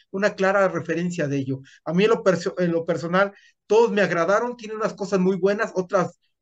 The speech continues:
a título personal, como que no me convencieron, pero este último, el, el llamado de Jaguar, que fue este álbum, full álbum, muy bueno,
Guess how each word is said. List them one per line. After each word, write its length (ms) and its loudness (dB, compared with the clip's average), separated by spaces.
a 180 -2
título 360 -2
personal, 480 0
como 260 -6
que 100 -2
no 140 0
me 140 -6
convencieron, 640 -2
pero 320 4
este 320 0
último, 680 -6
el, 420 0
el 320 0
llamado 380 4
de 140 4
Jaguar, 680 0
que 120 -6
fue 200 -6
este 320 -2
álbum, 420 -2
full 240 -4
álbum, 240 0
muy 200 2
bueno, 420 0